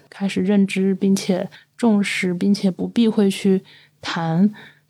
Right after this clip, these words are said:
所以我们一八年、一七年的时候就下决心说，那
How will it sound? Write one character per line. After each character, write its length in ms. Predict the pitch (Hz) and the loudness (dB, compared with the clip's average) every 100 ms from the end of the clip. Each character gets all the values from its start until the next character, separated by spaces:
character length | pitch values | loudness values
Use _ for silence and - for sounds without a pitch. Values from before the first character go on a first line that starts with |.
| - | -6
所 100 | 233 | 0
以 40 | |
我 40 | 214 | 2
们 100 | 220 | 2
一 80 | |
八 260 | 226 247 254 | 0 -2 2
年、 220 | 240 190 247 | 2 2 0
一 80 | |
七 180 | 240 277 | -2 2
年 140 | 262 185 | 4 4
的 100 | 185 | 2
时 140 | - | 2
候 180 | 180 185 | 2 0
就 320 | 180 190 185 - - - _ | 2 2 2 0 -12 -20 _
下 220 | - 208 | -4 -2
决 180 | 196 180 | 0 0
心 180 | 180 196 | 2 0
说， 240 | - 202 | 0 0
那 320 | 214 208 190 | 2 4 2